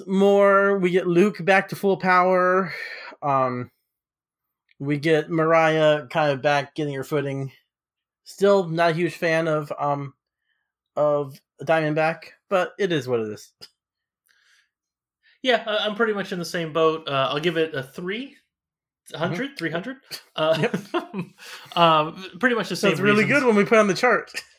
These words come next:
Speaker 2: Yeah. <laughs> Oh, great. <laughs> Uh, good thing we don't chart these. Um, I, I mean, same, same thing, right? Like, I,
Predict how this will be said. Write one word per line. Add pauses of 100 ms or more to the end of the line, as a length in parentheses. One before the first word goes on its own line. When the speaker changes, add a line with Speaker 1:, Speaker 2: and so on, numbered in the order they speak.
(140)
Speaker 2:
Yeah.
<laughs> (680)
Oh,
great. (400)
<laughs> (1200)
Uh, (220)
good
thing
we
don't
chart
these. (500)
Um, (680)
I,
I
mean,
same,
same
thing,
right?
Like,
I,